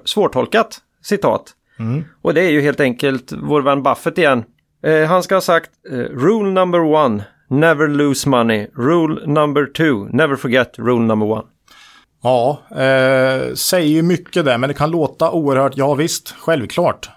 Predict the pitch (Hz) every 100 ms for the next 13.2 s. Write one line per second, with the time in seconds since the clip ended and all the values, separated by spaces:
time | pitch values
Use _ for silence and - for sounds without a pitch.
0 | _ - - 85 - 131 143 147 135 135
1 | 135 131 156 131 113 - 151 156 156 139
2 | 120 - - - _ _ - 139 - _
3 | _ 165 180 165 180 208 202 175 131 -
4 | _ - - 143 139 135 123 139 139 143
5 | 143 - - - 156 170 156 147 135 135
6 | 117 104 101 - - 120 117 110 110 113
7 | 110 110 110 110 - 135 117 117 110 110
8 | 113 113 117 107 104 110 107 - - _
9 | _ _ _ _ _ - 113 104 - -
10 | 202 220 139 120 117 143 135 131 151 139
11 | 120 117 131 175 - - - 135 139 120
12 | 113 165 - - 113 107 95 - - 143
13 | 92